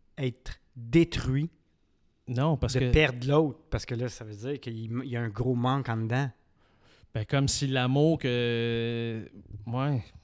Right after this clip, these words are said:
Speaker 2: c'est, c'est exactement ça ce que tu dis, parce que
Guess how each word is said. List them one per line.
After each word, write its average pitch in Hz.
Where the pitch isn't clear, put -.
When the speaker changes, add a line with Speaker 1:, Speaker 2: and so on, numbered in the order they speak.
Speaker 2:
c'est, 104
c'est 104
exactement 139
ça 156
ce -
que 127
tu 123
dis, 131
parce 107
que 104